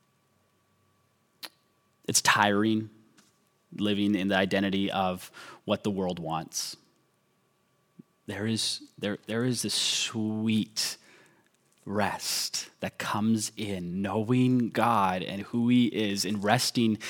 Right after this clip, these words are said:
in the yoke of Jesus. 'Cause walking with Jesus,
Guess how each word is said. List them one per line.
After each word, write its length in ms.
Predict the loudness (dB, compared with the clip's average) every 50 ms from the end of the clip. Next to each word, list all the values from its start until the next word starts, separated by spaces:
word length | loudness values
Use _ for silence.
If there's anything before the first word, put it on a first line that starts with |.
| -10 -10 -10 -6 -2
in 280 | 0 4 4 4 4 2 -2 -6 -2
the 180 | -2 0 0
yoke 440 | 0 0 0 0 0 0 -2 -4 -8 -8 -6
of 320 | -4 -4 -4 -4 -6 -8 -16 -20 -20 -12
Jesus. 760 | -6 -4 -2 -2 -2 -4 -4 -6 -8 -8 -8 -6 -6 -6 -6 -8 -12 _ _ _ _ _ _ _ _ _ _ _ _ _ _ _ _ _
'Cause 140 | -10 -6 -2
walking 440 | 4 6 6 6 6 4 0 -2 -2
with 260 | -2 -2 -6 -10 -10
Jesus, 1000 | -8 -4 0 2 4 2 2 0 -4 -8 -8 -8 -12 -12 -10 -8 -8 -8 -8 -10